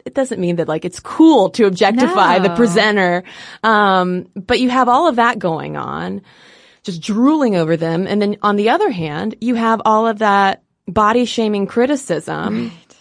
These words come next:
Speaker 1: that's usually directed at, more at the, the women who might have those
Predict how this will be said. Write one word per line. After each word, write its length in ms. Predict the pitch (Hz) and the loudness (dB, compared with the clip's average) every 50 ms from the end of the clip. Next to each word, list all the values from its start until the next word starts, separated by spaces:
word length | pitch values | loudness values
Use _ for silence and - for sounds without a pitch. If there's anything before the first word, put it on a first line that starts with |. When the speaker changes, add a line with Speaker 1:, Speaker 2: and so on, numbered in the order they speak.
| _ _ _ _ _ _ - | _ _ _ _ _ _ -4
Speaker 1:
that's 260 | 214 240 233 - - | 0 0 0 0 0
usually 420 | 220 233 247 285 330 320 370 359 285 | -2 0 0 0 -2 -2 -2 -2 -2
directed 800 | 254 220 208 202 208 262 - - 208 190 190 190 - 208 - - _ _ _ _ _ _ - | -2 -2 -2 0 -2 -4 -4 -6 -8 -6 -6 -4 -6 -6 -8 -12 _ _ _ _ _ _ -12
at, 500 | - 190 202 220 240 233 - - - - - _ _ _ | -10 -8 -6 -6 -6 -6 -8 -14 -18 -18 -18 _ _ _
more 200 | - 226 254 269 | -4 -2 0 0
at 340 | 262 - 208 202 208 214 - | 0 0 0 0 0 -2 -2
the, 260 | 214 208 - 190 190 - | -2 -4 -4 -4 -8 -12
the 320 | 202 180 165 170 220 208 | -12 -8 -2 2 2 2
women 480 | 196 185 202 202 208 202 196 196 196 196 | 4 2 0 0 0 -2 -2 -2 -4 -4
who 480 | 180 - 220 208 202 196 190 190 180 | -4 -4 -4 -2 -2 0 0 0 -2
might 320 | - 185 185 196 196 190 190 | -2 -2 -2 -2 -2 -2 -4
have 280 | 190 196 190 196 196 | -4 -4 -4 -4 -2
those 260 | 185 185 175 175 175 | -2 -2 -2 -2 -4